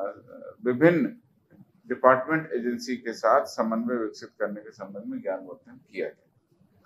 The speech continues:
इक्कीस जून दो हज़ार तेईस को हम लोगों ने एक विशेष अभियान चलाया पूरे स्टेट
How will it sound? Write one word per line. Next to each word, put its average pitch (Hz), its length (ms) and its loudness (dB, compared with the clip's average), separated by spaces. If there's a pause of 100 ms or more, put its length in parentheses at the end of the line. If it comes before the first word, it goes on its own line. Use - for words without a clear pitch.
(380)
इक्कीस - 480 -2
जून 156 280 -2
दो 135 160 4
हज़ार 131 400 0 (340)
तेईस 120 340 2
को - 300 -18 (640)
हम 135 140 6
लोगों 151 200 0
ने 156 120 -2
एक - 140 -10
विशेष 143 440 -2
अभियान 120 380 6
चलाया 107 360 4
पूरे 107 320 -2
स्टेट 98 400 -4